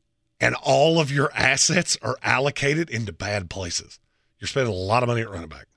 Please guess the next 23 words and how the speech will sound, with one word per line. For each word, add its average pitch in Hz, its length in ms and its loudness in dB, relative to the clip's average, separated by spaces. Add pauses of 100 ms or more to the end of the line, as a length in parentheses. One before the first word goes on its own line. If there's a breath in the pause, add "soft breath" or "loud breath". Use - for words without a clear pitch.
(680)
You 98 140 -6
don't 139 200 2
really 120 340 0
have 107 200 0 (160)
any 139 220 4
skill 127 260 0
position 85 340 -8
guys. - 240 -20 (640)
So 123 440 2 (140)
th-, 135 160 -8
this 156 260 2
has 208 100 0
been 160 200 2
one 156 120 4
of 143 60 0
the 135 60 -2
rumors 139 320 2
on 110 140 -2
Derek 117 260 2
Carr 120 480 4
and 110 120 -2
Aaron 117 240 2
Rodgers. 123 360 0